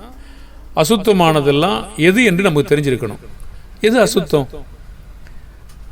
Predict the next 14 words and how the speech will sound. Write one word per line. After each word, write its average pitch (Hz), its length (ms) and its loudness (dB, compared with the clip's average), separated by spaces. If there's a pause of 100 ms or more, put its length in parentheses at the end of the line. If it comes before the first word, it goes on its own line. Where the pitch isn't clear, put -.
(160)
எதெல்லாம் 202 380 4
அசுத்தம் 208 580 0
என்று 190 220 2
நமக்கு 160 380 2
தெரிஞ்சிருக்கணும். 151 540 0
அதுதான் 156 340 0
முக்கியம். 143 380 -2 (200)
இந்த 143 120 2
வாலிப 143 560 4
பிள்ளைகளுக்கு 139 840 0 (1200)
எது 208 240 4
அசுத்தம்னு 196 440 0
கர்த்தர் 151 400 0
சொல்றார். 117 320 -4